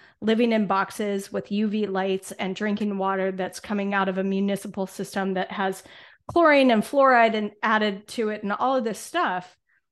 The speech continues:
now our cells are not getting the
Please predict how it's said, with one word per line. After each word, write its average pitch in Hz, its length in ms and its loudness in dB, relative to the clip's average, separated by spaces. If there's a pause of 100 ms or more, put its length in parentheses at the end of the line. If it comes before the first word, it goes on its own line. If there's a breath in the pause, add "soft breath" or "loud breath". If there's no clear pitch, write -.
(400)
now 226 960 -2
our 208 460 -2 (120)
cells 247 540 -2
are 202 60 -4
not 208 320 -4
getting 220 320 -6
the 202 320 -8